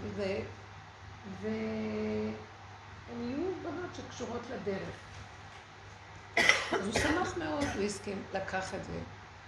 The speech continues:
אחרי שלושה חודשים הוא בא ואומר, "רב אושר, אל תשאל, אל תשאל. מדירה אחת נהיה לי חמש דירות, מלא בנות הגיעו, אל תשאל, איזה יופי." ההוא נבהל, החוויר, רב אושר,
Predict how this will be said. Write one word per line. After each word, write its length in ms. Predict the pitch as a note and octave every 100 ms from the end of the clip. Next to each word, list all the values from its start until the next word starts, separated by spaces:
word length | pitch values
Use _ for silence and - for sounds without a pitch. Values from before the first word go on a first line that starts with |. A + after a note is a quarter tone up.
| -
אחרי 120 | B3
שלושה 320 | - G#3+ A3+
חודשים 420 | G#3 G3 F#3+ B3+
הוא 80 | G#3 G3
בא 60 | F#3+
ואומר, 260 | G#3 A3 A3
"רב 120 | A#3+ B3+
אושר, 200 | - B3
אל 180 | A3+ B3+
תשאל, 440 | C4+ A#3 - A3+ A3+ - - - - - - -
אל 100 | C#4+ C#4
תשאל. 760 | E4 C#4+ - C#4+ C4+ C4 C#4+ G#3+ - - - - - - -
מדירה 540 | A3 C#4 C#4 C4+ C#4+ C#4+
אחת 360 | C#4+ C#4 C#4+
נהיה 180 | C#4 C4+
לי 160 | C#4 C#4+
חמש 380 | C#4+ C#4 C#4 C4+ -
דירות, 400 | C4+ C4+ B3+ B3+
מלא 520 | C#4 D4 D4 D4+ D4
בנות 400 | C#4+ D#4 D4+ D4+
הגיעו, 320 | C#4+ C#4 D4 -
אל 120 | D4+ D#4 E4+
תשאל, 500 | D4+ - D4+ D4+ C#4+
איזה 260 | C4 D4
יופי." 480 | C#4 B3 D4 C#4+ - - - - G#3
ההוא 320 | G3+ A#3+ B3+ -
נבהל, 400 | F3 E3+ E3+ G3 G3+
החוויר, 360 | - - F#3 F#3
רב 320 | F#3 E3 F3+
אושר, 300 | E3 G3